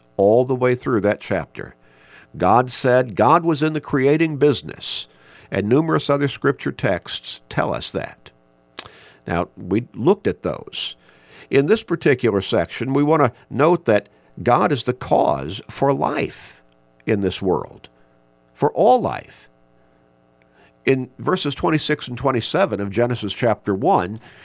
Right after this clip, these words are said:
we read this. "Now God had made all other life." Again, you can read through those various verses of Scripture that talk about day two, day three, day four, day five, and he brings life into existence on this earth.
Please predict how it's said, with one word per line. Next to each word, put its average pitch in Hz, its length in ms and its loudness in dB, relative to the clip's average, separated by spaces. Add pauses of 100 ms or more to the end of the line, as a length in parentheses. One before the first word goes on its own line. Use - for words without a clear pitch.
(280)
we 147 240 6
read 160 520 2
this. - 600 0 (1120)
"Now 104 120 -2
God 135 240 4
had 156 120 2
made 131 220 2
all 107 340 4
other 180 240 0
life." 71 560 -2 (120)
Again, 104 320 -2
you 135 80 -2
can 92 180 -2
read 117 300 0
through 135 240 0
those 113 340 2
various 123 840 0 (120)
verses 123 420 -2
of 127 120 -6
Scripture 135 420 -2
that - 180 -8
talk 123 300 2
about 117 400 -2 (380)
day 107 220 2
two, 143 340 0
day 120 240 -2
three, 127 360 0
day 123 220 2
four, 123 340 0
day 123 220 2
five, 120 640 0
and 87 300 -6
he 101 80 0
brings 101 400 0
life 113 400 0
into 127 260 -2
existence 98 580 -4
on 90 120 -2
this 92 180 -6
earth. - 340 -6